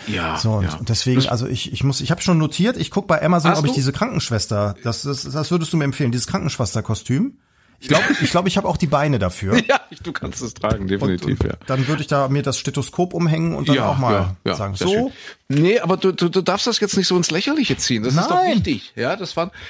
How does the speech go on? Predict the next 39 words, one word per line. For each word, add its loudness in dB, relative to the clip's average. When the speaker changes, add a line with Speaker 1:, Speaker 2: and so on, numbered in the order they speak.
Speaker 1:
jetzt -2
meines 2
Erachtens 0
also 2
wirklich -2
nützliche 2
Tipps, -2
um 2
eben 2
auch, 0
äh, 2
in -4
dieser 0
Hinsicht -2
gut 0
durch 0
die -4
Pandemie 2
und 0
durch 0
den, 0
ja, 2
durch -2
den 0
harten 2
Lockdown, 2
muss 2
ja 4
irgendwo 4
hin 6
dann 2
damit, -2
ja, 2
durch -2
den 0
harten 0
Lockdown 0
zu -10
kommen. -2